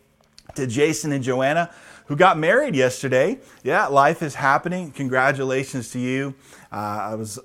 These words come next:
it was an honor to be able to be there and, and officiate your wedding. And then Natalie, this last, I think it was two days, just gave birth to her baby,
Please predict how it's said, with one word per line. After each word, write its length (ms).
it 80
was 140
an 100
honor 560
to 120
be 120
able 180
to 60
be 200
there 300
and, 160
and 140
officiate 460
your 120
wedding. 420
And 200
then 480
Natalie, 720
this 400
last, 560
I 20
think 120
it 20
was 140
two 220
days, 360
just 320
gave 260
birth 300
to 100
her 180
baby, 520